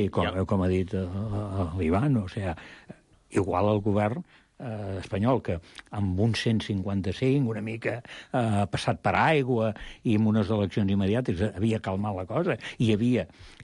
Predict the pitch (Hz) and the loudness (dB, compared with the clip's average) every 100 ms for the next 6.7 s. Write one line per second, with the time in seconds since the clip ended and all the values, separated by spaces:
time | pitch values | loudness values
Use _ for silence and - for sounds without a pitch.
0 | - - 120 104 104 101 120 92 104 120 | -20 -6 -2 0 2 0 0 2 2 2
1 | - 92 95 95 98 95 - 95 104 - | 0 -2 0 0 0 0 0 0 -2 -4
2 | 110 - - _ - 107 110 110 - 101 | -10 -14 -20 _ -2 2 4 2 0 0
3 | 92 87 95 - 95 85 214 240 - - | 0 0 -2 -2 -8 0 0 0 -6 -4
4 | 120 101 104 - 104 98 98 92 92 90 | 0 2 2 2 2 2 2 0 0 -2
5 | - - - 185 160 110 98 92 90 92 | -12 -20 -14 -10 -4 0 0 0 0 0
6 | 95 92 85 92 90 87 | 2 2 2 2 2 2